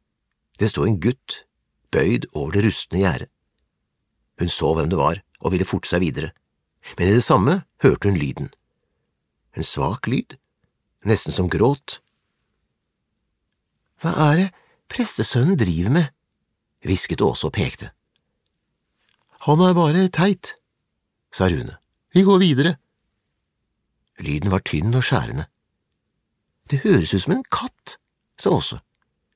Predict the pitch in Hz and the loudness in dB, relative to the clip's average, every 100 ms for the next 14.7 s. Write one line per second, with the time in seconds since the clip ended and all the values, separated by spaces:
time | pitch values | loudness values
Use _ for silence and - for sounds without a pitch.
0 | _ _ _ _ _ _ _ - - 185 | _ _ _ _ _ _ _ -4 4 6
1 | 131 101 135 135 95 - 131 139 107 85 | 6 4 0 0 -2 0 0 4 4 4
2 | 107 131 - _ - 95 110 95 101 98 | 2 0 -4 _ -2 2 4 4 4 2
3 | 60 58 - _ _ _ _ _ _ 85 | -2 -8 -12 _ _ _ _ _ _ -2
4 | 82 - 82 90 78 143 175 147 139 101 | -2 -2 0 0 2 0 0 0 0 0
5 | 64 - _ _ _ _ _ _ _ _ | -2 -8 _ _ _ _ _ _ _ _
6 | 160 202 220 185 151 202 208 170 - 202 | 2 2 4 4 6 4 6 4 4 0
7 | 285 _ _ _ _ _ - - 87 64 | 0 _ _ _ _ _ -2 2 2 0
8 | 57 _ _ _ _ _ _ _ _ _ | -8 _ _ _ _ _ _ _ _ _
9 | _ _ - - 170 143 - 151 104 127 | _ _ -20 0 2 4 4 4 6 4
10 | 104 98 _ _ _ 85 92 - 90 - | 2 -8 _ _ _ -2 0 0 -2 0
11 | 78 - - 80 80 67 80 98 80 - | 0 0 -4 -2 -2 -2 0 2 0 -2
12 | - 50 57 _ _ _ _ _ _ _ | -6 -6 -10 _ _ _ _ _ _ _
13 | _ _ - - 87 - 127 107 101 90 | _ _ -8 -4 -2 0 2 4 2 0
14 | - - - 135 120 65 - | -2 -4 -2 0 0 0 -8